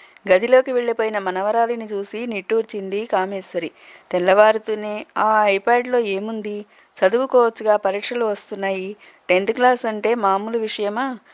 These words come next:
అనుకుని, "ఏమోలే, వాళ్ళిష్టం, వాళ్ళ పిల్లని ఏదైనా అంటే వాళ్ళకి కోపం వస్తుంది"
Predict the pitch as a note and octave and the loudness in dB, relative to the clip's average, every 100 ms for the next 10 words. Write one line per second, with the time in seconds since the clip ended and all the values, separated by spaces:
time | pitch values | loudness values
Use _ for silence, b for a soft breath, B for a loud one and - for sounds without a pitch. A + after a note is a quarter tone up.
0 | b b G3+ A#3 A#3 A3 G#3 F#3+ F3+ G3 | b b -2 0 0 0 -4 -8 -4 -2
1 | G#3+ A3 A#3 A3+ G3+ G3 F#3+ - F#3 - | 0 0 2 2 2 0 -6 -4 -4 -6
2 | b b _ G3 G#3 G#3 G#3+ B3 B3 A3 | b b _ 4 4 2 -2 -2 -2 -2
3 | G#3+ G#3+ G3+ G3 G3+ B3 A#3+ G3+ F#3+ F3+ | -2 -2 -2 -2 -2 -2 2 2 0 -2
4 | - G3+ A#3+ A3 F#3+ - F#3 F3+ F3 | 2 4 2 -2 -4 -4 -8 -6 -8